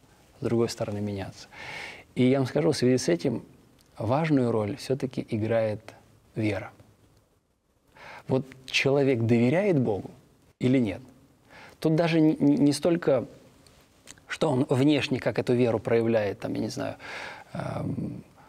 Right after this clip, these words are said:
посты соблюдает или нет, но здесь важно, э, доверяет ли этот человек свою жизнь Создателю. И если вы вместе с ним на одном уровне, если вы общаетесь об одних и тех же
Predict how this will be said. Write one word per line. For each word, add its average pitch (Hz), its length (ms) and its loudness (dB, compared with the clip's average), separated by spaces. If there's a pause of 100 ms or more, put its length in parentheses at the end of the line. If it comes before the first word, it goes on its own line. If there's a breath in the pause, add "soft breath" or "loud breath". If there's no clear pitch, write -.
(160 soft breath)
посты 127 260 0
соблюдает 123 560 2
или 123 140 4
нет, 156 260 4
но 127 240 0
здесь 131 340 0
важно, 131 440 0 (680 loud breath)
э, 101 360 -6 (340)
доверяет 131 680 2
ли 127 100 0
этот 127 240 -2
человек 120 680 -2
свою 120 480 2
жизнь 165 320 2 (640)
Создателю. 113 640 -2 (1700 soft breath)
И 143 360 4
если 147 420 0
вы 156 160 4
вместе 151 380 2
с - 120 -6
ним 117 220 2
на 123 80 2
одном 143 280 2
уровне, 202 340 2
если 123 180 -4
вы 131 100 2
общаетесь 135 640 -2
об 127 140 -4
одних 135 340 0
и 131 60 -2
тех 120 260 -2
же 107 420 -4